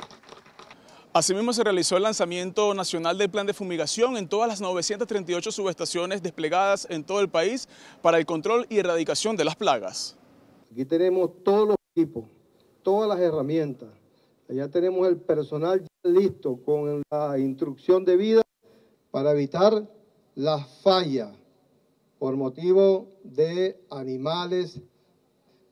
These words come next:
Speaker 2: también para ga-, garantizar la atención a los operadores de las subestaciones. Y bueno, aquí está todo el material, eh, que se va a entregar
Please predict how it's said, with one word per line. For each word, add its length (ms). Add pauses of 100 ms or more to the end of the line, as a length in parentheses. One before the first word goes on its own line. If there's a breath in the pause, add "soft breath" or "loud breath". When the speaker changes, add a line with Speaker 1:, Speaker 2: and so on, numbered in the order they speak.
Speaker 2:
también 320
para 220
ga-, 240
garantizar 840 (300 soft breath)
la 140
atención 520
a 80
los 140
operadores 560
de 60
las 80
subestaciones. 760 (320 soft breath)
Y 80
bueno, 220
aquí 140
está 200
todo 320
el 80
material, 720 (640 soft breath)
eh, 260
que 80
se 160
va 420
a 60
entregar 720